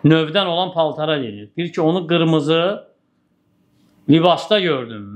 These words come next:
"Mə rəaytu şeyən qat əhsənə minhu." Ondan daha gözəlini görməmişdim. Yəni, Peyğəmbərdən. Libasdan yox, Peyğəmbərdən daha gözəlini görməmişdim. Və Əbu Cüheyfə radiyallahu anhudan da hədis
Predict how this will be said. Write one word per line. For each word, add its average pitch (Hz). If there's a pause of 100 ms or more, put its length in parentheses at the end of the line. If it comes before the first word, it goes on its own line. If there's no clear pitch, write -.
"Mə 202 (160)
rəaytu 190 (100)
şeyən 180
qat 202 (160)
əhsənə 175
minhu." 104 (480)
Ondan 180
daha 175
gözəlini 160
görməmişdim. 123
Yəni, 135
Peyğəmbərdən. 127 (680)
Libasdan 120
yox, 131 (480)
Peyğəmbərdən 143
daha 143
gözəlini 147
görməmişdim. 110 (760)
Və 147 (100)
Əbu 202
Cüheyfə 196
radiyallahu 170
anhudan 160
da 135
hədis 139